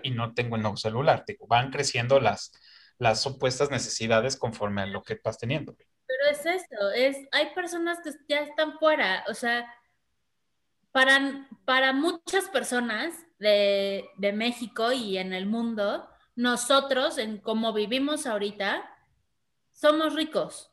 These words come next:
Speaker 2: güey.
Speaker 1: Ujú.
Speaker 2: Tener agua caliente todos los días es de ricos.
Speaker 1: Totalmente.
Speaker 2: Tener un techo en donde no te mojes,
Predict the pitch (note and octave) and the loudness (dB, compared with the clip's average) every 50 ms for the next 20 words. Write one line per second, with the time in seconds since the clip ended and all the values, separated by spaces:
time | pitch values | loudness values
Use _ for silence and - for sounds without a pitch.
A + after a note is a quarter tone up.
0 | _ _ - D3+ D#3 B2 - - - _ _ _ - C4 C4 C#4 C#4+ D4 D#4 D#4+ | _ _ -8 -6 -6 -6 -8 -12 -18 _ _ _ 2 4 4 4 6 6 6 4
1 | D#4+ D#4 - - - D4+ D4 D4+ E4+ F#4+ - - - A#3+ A3+ A#3 B3 B3+ B3+ B3 | 4 2 -2 -8 -6 -2 -2 -2 -2 -2 -6 -6 -2 -2 0 2 2 2 2 2
2 | B3 A#3+ A#3+ C#4+ F#4 G4+ - - - C#4 D4 D4 C4+ A#3+ A3+ A3 B3 A#3+ A#3+ A#3 | 0 0 0 0 -2 -4 -8 -4 0 2 4 4 4 2 0 0 0 0 2 2
3 | C#4 G4+ A#4 - - - C#4 C4+ D4 C4+ C4+ C#4+ C4+ - - F3 - - - - | 0 -4 -6 0 2 2 4 4 4 4 4 0 -2 -2 -4 -6 -6 -6 -12 -14
4 | - _ _ _ _ _ _ _ _ _ _ - - - - _ _ _ - _ | -16 _ _ _ _ _ _ _ _ _ _ -2 -2 -2 -8 _ _ _ -20 _
5 | _ _ _ _ _ _ _ _ _ _ _ _ _ _ _ _ - B2+ - C3 | _ _ _ _ _ _ _ _ _ _ _ _ _ _ _ _ -20 -6 0 0
6 | B2+ B2 A#2+ B2 A#2 - - - - _ - - - C#4 D4+ D#4 D4+ - D4 C#4 | 0 2 0 -2 -2 -4 -8 -12 -18 _ -20 -12 -6 -4 -4 -4 0 2 2 2
7 | C4+ C4+ - C#4 C4 A#3+ A3+ G#3+ G#3 G#3 A3 A#3 A3+ C4 B3 B3 A#3+ A#3+ A#3 A#3 | 2 0 -2 -4 -2 -2 0 0 0 -2 -2 0 0 0 2 2 2 0 0 0
8 | B3 A3+ A3+ A3+ A#3+ A#3+ - | 0 0 0 0 0 -4 -8